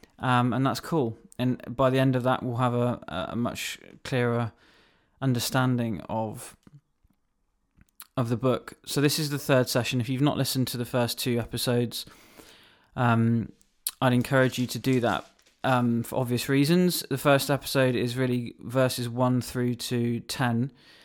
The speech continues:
and then that verse ten bridges into the second episode, uh, second teaching session, which is verses ten through to seventeen. And so today we wanna pick up on verse eighteen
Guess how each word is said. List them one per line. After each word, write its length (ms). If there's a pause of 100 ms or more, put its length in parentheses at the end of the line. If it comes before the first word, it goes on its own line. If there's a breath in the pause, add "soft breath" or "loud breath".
(640 loud breath)
and 100
then 320
that 300
verse 280
ten 280
bridges 400
into 400
the 60
second 460
episode, 640 (240)
uh, 180
second 400
teaching 320
session, 380
which 220
is 340
verses 420
ten 440 (440 soft breath)
through 460
to 580 (760)
seventeen. 560
And 100
so 140
today 300
we 40
wanna 180
pick 240
up 200
on 100
verse 320
eighteen 560